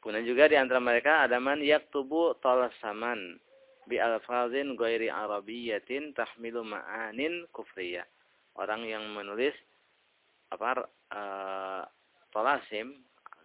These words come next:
di kita disebutnya isim, dengan huruf-huruf, kadang dengan lafaz-lafaz bahasa Arab kadang, atau dengan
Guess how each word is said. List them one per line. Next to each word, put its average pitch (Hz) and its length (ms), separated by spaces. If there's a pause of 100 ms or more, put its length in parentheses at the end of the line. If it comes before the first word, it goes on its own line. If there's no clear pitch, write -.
di - 80
kita 110 260
disebutnya 104 380
isim, 120 480 (640)
dengan 104 400 (320)
huruf-huruf, 101 480
kadang 110 240
dengan 90 480 (580)
lafaz-lafaz 82 720 (960)
bahasa 80 320
Arab 127 320
kadang, 131 320
atau - 240
dengan 104 320